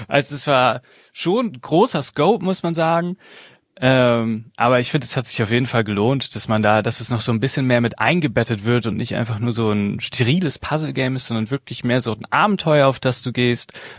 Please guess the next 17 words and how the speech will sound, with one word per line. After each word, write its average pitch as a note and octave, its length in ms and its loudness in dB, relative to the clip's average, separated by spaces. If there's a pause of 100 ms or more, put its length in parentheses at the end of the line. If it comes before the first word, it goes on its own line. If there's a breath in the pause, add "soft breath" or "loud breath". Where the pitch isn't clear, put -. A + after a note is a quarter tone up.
(120)
wo B2 140 -2
du A2+ 340 2 (140)
viele E3+ 300 -2
verschiedene D3 380 0
Sachen C3+ 280 0
erleben C3 340 0
kannst A#2+ 320 -4
und D#2+ 80 -4
nebenbei A#2+ 420 2
halt A2 200 0
deine B2 260 2
Rolle A#2 320 0
als F#2+ 320 -4
Kartograf A2 580 0
oder A2+ 160 -2
Kartografin G2+ 720 -2
wahrnimmst F#2+ 580 0